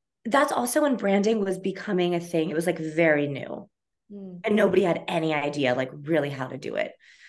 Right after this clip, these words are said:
Speaker 1: properly, right? So I kind of just did what my soul and heart kind of told me to do, and everything aligned that way.
Speaker 2: Oh my God. Your story with this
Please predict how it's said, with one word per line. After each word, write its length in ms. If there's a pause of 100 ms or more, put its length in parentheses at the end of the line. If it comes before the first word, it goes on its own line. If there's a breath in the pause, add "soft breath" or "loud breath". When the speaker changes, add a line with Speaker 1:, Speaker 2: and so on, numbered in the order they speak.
(760 loud breath)
Speaker 1:
properly, 640
right? 340
So 200
I 140
kind 320
of 200
just 720 (640)
did 280
what 300 (540)
my 220
soul 500
and 140
heart 240
kind 180
of 60
told 160
me 80
to 100
do, 300
and 320 (880 soft breath)
everything 300
aligned 260
that 140
way. 260 (340)
Speaker 2:
Oh 140
my 140
God. 280
Your 380
story 720
with 220
this 340